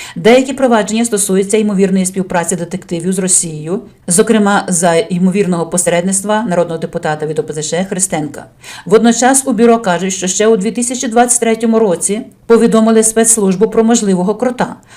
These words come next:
але тоді С Б У чомусь не виявила причетності співробітника бюро до шпигунства.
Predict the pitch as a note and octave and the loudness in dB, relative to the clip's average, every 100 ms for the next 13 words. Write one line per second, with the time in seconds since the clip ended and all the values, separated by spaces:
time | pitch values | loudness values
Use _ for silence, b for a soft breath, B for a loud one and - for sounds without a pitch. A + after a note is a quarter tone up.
0 | B A#3+ A3+ F3+ G3 D3+ F#3 C#4+ - C#4+ | B 2 4 2 -2 -4 -2 0 0 -2
1 | A3 A3+ F3+ D#3 A#3 C4+ C#4 D4+ D4+ D#4+ | 2 2 2 0 0 0 0 -2 -2 0
2 | F#3+ F3 D#3+ E3+ E3 E3+ E3+ F3 - A#3+ | 0 0 -2 -4 -4 -4 -2 -6 -4 -4
3 | G3+ E3 D3 D#3 D#3 D#3 D#3 D3+ F#3 B3 | -2 -4 -6 -10 -8 -6 -4 -4 -4 -6
4 | D3+ - E3 D#3+ C3+ - - | -10 -8 -8 -6 -8 -8 -12